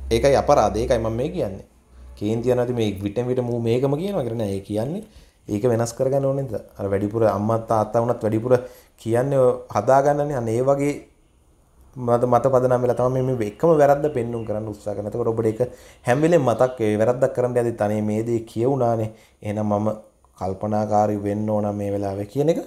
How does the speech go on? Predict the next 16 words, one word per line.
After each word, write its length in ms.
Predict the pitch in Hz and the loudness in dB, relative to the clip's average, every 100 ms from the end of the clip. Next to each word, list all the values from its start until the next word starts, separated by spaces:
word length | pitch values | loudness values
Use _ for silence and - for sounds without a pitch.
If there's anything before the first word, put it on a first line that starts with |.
| - | -10
ඔබට 240 | - 127 | -2 2
දැනේවි. 400 | 104 98 98 - - _ - - - _ _ _ _ _ - | 2 0 -4 -10 -14 _ -20 -20 -20 _ _ _ _ _ -8
ඉතින් 240 | 143 156 | -4 -2
ඒත් 240 | 131 151 208 | 0 0 0
එක්කම 260 | 208 127 139 185 - _ _ - | 0 2 2 0 -8 _ _ -4
කතා 240 | 107 147 | 2 4
කරන් 200 | 151 147 | 4 2
යද්දී 340 | 117 120 127 131 | 2 -2 0 -2
අපි 140 | 120 | 0
බලමු 400 | 113 110 151 123 117 - | 0 0 0 -2 -4 -6
ඔබට 300 | 107 131 180 | 0 2 4
මේ 180 | 170 143 | 2 0
වෙලාවේ 480 | 131 127 120 110 110 127 | 0 2 2 2 -2 -6
මේ 260 | 123 127 113 | -6 -4 -4
ඔබගේ 480 | - 104 123 143 120 | -4 0 0 0 -2
මේ 220 | 101 | -2